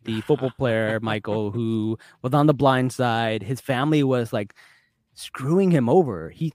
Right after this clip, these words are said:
Speaker 1: thought they were adopting him, but it was really a conservatorship, kinda like what happened to Britney. And
Speaker 2: It's Britney, bitch.
Speaker 1: It's Britney, bitch. <laughs> And basically what happened was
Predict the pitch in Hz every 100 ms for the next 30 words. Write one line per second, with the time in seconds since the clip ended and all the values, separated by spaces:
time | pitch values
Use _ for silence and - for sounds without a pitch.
0 | - 175 196 139 156 147 123 135 143 156
1 | 127 113 117 113 127 175 180 151 131 -
2 | 143 151 139 - 107 - _ _ _ _
3 | - 156 135 139 135 139 120 127 110 147
4 | 196 104 98 98 _ _ _ _ - 135
5 | 135 135 131 127 123 123 117 - - -
6 | - 107 98 101 - _ _ _ _ -
7 | 151 180 - 214 214 220 220 180 214 208
8 | 233 - _ _ _ - 147 - 175 _
9 | _ - _ - 180 170 185 240 233 226
10 | 180 143 175 180 135 127 127 123 120